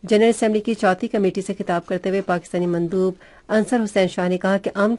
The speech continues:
फौजियों को दुनिया के ज़्यादा कशीदगी वाले इलाकों या ममालिक में अमन और इस्तेहकाम बरकरार रखने की जदोजहद में चैलेंजेस और ख़तरात का सामना है। उन्होंने कहा कि टेक्नोलॉजी में जिद्दत और उभरते हुए ख़तरात को मद्देनज़र रखते हुए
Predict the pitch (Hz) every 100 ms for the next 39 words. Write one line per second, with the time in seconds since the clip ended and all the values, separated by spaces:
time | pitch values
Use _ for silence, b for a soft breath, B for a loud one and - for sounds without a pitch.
0 | - 165 160 175 202 165 190 214 214 185
1 | 180 175 185 185 - 202 220 175 180 170
2 | 160 - 175 339 B B B 226 214 202
3 | 190 196 220 233 - 196 220 214 - 196
4 | 190 196 185 185 185 180 175 170 208 208
5 | 185 185 175 180 202 208 185 185 175 175
6 | 233 - B B B 202 220 208 196 180
7 | - 185 175 160 160 175 - - B B
8 | B - 208 208 208 208 214 208 202 185
9 | 185 185 208 202 - 185 226 220 214 196
10 | 202 214 226 220 214 190 196 180 180 202
11 | 180 165 190 175 180 170 - 214 208 214